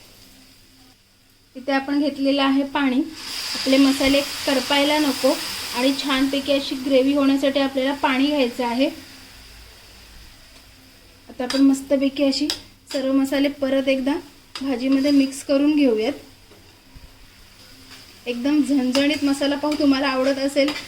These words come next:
तर तुम्ही नक्कीच मसाल्याचं प्रमाण जास्त घ्या, म्हणजे भाजीचा रंगसुद्धा एकदम असा लालसर येईल. आपण इथे मसाला कमी घेतलेला आहे, जास्तीचा सुद्धा घेतलेला नाही, एकदम प्रमाणात आपण इथे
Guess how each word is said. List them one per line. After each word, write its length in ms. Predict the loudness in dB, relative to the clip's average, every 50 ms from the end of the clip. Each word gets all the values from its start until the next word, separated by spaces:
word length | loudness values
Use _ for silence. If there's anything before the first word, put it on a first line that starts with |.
| -16 -20 -20 -20 -6 -4
तर 100 | -2 -2 0
तुम्ही 200 | 2 4 4 6
नक्कीच 460 | 4 2 2 -2 -6 -8 -8 -6 -2
मसाल्याचं 480 | -2 -2 -2 0 0 0 0 0 0 -2
प्रमाण 380 | -2 -2 0 0 2 2 2 2
जास्त 320 | 0 -2 -4 -6 -4 -2
घ्या, 240 | -2 0 0 0 -2 -4 -6 -12 -16 -10
म्हणजे 200 | -8 -2 -2 0
भाजीचा 440 | 0 0 0 0 -2 -2 0 0 0
रंगसुद्धा 540 | 0 0 0 0 -2 -2 -4 -4 -2 -2 -2
एकदम 380 | -2 -2 -4 -4 -2 -2 -2 -2
असा 180 | -2 -2 -2 -2
लालसर 520 | -2 -2 -2 -2 -4 -4 0 0 0 2
येईल. 240 | 2 2 2 0 -2 -4 -10 -16 -20 -20 -20 -20 -20 -20 -20 -20 -14 -14
आपण 260 | -10 -8 -2 2 2
इथे 220 | 2 2 0 -2 -2 -2 -8 -12 -16 -20 -20 -20 -8 -6
मसाला 420 | -6 -4 -2 -2 -2 -2 -2 -4 -4 -8 -12 -18 -20 -8 0
कमी 220 | 4 4 4 6
घेतलेला 440 | 4 2 0 2 0 0 0 0 0
आहे, 240 | 0 0 0 0 0 -2 -4 -12 -20 -20 -20 -20 -12 -6 -4
जास्तीचा 420 | -4 -4 -6 -8 -8 -6 -6 -6
सुद्धा 260 | -6 -6 -4 -2 -2
घेतलेला 400 | 0 0 0 0 0 0 0 2 2
नाही, 260 | 0 2 2 0 0
एकदम 360 | 0 -2 -6 -2 0 2 2
प्रमाणात 500 | 2 2 0 0 0 0 0 0 0 -2
आपण 220 | -4 -4 0 0
इथे 240 | 0 0 0 -2 -4